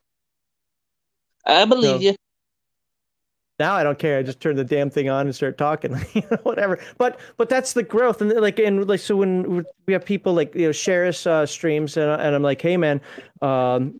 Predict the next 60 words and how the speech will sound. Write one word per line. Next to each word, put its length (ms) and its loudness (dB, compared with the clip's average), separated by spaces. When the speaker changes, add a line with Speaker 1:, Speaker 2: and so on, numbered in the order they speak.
Speaker 2:
I, 300 0
I, 340 0
he's 200 -2
a 40 2
lot 240 0
better 220 2
now, 240 2
but, 240 -4
uh, 200 0
can't 200 2
laugh 200 0
at 40 0
yourself, 260 0
at 40 -2
least 220 0
we 120 0
can, 200 0
right?" 340 0
Uh, 240 2
but 200 0
it, 100 0
it's 420 2
not 160 4
just 180 -4
Sheris. 200 0
I 80 2
just 160 -4
remember 200 0
talking 360 -2
to 60 0
him 60 0
about 200 0
it. 20 0
It's 120 -4
like 120 -2
one, 220 0
one 120 0
of 60 0
the 80 0
things 300 -2
I 100 0
tell 220 0
everybody 480 0
is, 100 -4
like, 140 -2
when 100 0
you're 120 0
gonna 140 0
stream, 460 -2
you've 240 -4
got 240 0
to 80 0
watch 280 0
yourself. 420 0
You're 100 0
gonna 280 0
hate 240 2
it, 200 -2
and 240 2
then 360 0